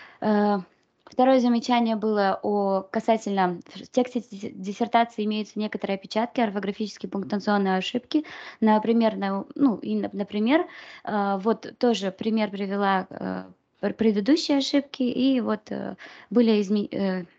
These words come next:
замечания, тоже было устранено. Все ошибки были, э, исправлены.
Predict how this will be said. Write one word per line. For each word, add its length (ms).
замечания, 720
тоже 280
было 240
устранено. 680
Все 200
ошибки 400
были, 360
э, 460
исправлены. 760